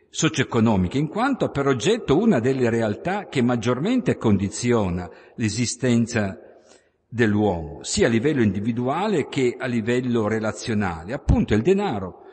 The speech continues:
come espressione dei beni materiali. Il denaro, il suo utilizzo, l'abuso che si fa di esso.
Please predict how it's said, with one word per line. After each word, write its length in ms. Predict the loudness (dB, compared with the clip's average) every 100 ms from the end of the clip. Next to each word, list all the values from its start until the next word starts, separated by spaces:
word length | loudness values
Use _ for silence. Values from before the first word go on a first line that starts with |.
| _
come 180 | -4 -2
espressione 800 | -2 0 0 0 -2 -2 0 0
dei 200 | 0 -2
beni 300 | -2 -2 0
materiali. 760 | 0 -2 -2 -4 -4 -6 -10 -16 -20 _ _ _ _ _ _ _ _ _ _ _ _ _ _ -8
Il 140 | 0
denaro, 500 | 2 2 2 2 4
il 120 | 2
suo 200 | 0 2
utilizzo, 680 | 2 2 0 -2 -2 -8 -8 -6
l'abuso 680 | -6 -2 0 0 -2 -2
che 100 | -4
si 160 | -4 -4
fa 220 | -2 -2
di 240 | 0 0 0
esso. 440 | -2 -8 -12